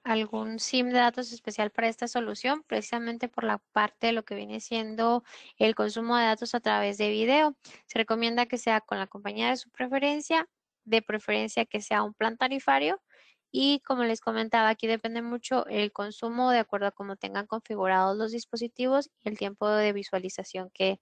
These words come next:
que desee tener. Una de las ventajas que tiene la plataforma de Ceiba dos también es que nos permite, al momento de cargar el video, prácticamente lo carga en el flujo secundario, que sería bajo resolución sif, sería el flujo más bajo para tener un, un consumo menor.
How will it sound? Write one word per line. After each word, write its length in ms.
que 120
desee 280
tener. 300
Una 100
de 60
las 180
ventajas 480
que 140
tiene 200
la 120
plataforma 560
de 80
Ceiba 400
dos 200
también 440
es 300
que 100
nos 160
permite, 580
al 160
momento 380
de 100
cargar 460
el 120
video, 460
prácticamente 680
lo 160
carga 340
en 220
el 80
flujo 320
secundario, 580
que 120
sería 240
bajo 260
resolución 680
sif, 240
sería 300
el 60
flujo 280
más 260
bajo 280
para 200
tener 320
un, 280
un 180
consumo 480
menor. 360